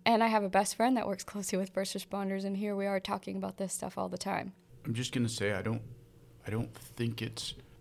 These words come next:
Speaker 2: what we meant by staying away from first responders or whatever,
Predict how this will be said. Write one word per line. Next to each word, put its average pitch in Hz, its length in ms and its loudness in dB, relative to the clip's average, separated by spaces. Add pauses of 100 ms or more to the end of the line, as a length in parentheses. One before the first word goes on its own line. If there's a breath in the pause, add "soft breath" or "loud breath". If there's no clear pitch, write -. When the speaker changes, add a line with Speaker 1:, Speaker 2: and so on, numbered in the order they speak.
(100)
Speaker 2:
what 104 260 -2
we 101 140 -4
meant 85 480 -6 (360)
by 87 120 -4
staying 98 400 -4
away 92 260 -4
from 92 320 -8 (640 loud breath)
first - 360 -8
responders 85 920 -6
or - 240 -10
whatever, 87 520 -8